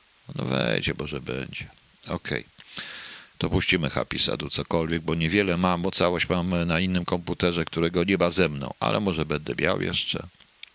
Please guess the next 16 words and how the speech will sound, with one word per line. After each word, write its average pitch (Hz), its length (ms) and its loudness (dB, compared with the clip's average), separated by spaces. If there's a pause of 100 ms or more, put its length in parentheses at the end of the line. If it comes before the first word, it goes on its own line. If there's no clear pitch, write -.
(100)
No, 65 260 -6 (380)
także 82 440 -4 (1120)
może 76 380 -2
się 78 360 -6 (1000)
nam 76 380 -2
to 76 360 -2
uda, 98 440 2
proszę - 500 -8
państwa. - 760 -6 (380)
Jak 57 240 -10
wiecie, - 360 -10
to - 100 -12 (580)
różnie 78 280 -10
to - 120 -10
bywa. - 320 -12
Okej. 82 360 -8